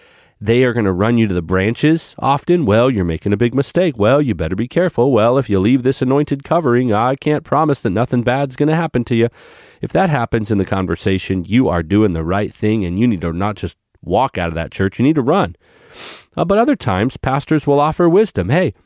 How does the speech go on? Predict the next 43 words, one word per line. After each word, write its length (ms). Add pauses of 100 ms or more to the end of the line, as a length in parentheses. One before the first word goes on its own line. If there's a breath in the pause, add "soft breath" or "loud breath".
(120)
at 160
your 80
next 300
church, 380 (280 soft breath)
be 140
sure 320
to 300
this, 240
this, 240
this." 280
Or, 180
"Hey, 260 (280 soft breath)
we 100
totally 380
understand. 580 (180 soft breath)
We 120
love 220
you. 180 (340 soft breath)
And 360
if 120
we 100
see 260
you 80
out 260
in 80
the 60
grocery 340
stores 520
or 360
at 80
a 40
sports 380
field 280
somewhere, 520 (680)
it's 160
good 180
to 60
know 200
we're 120
still 200
family 380
in 80
Christ." 420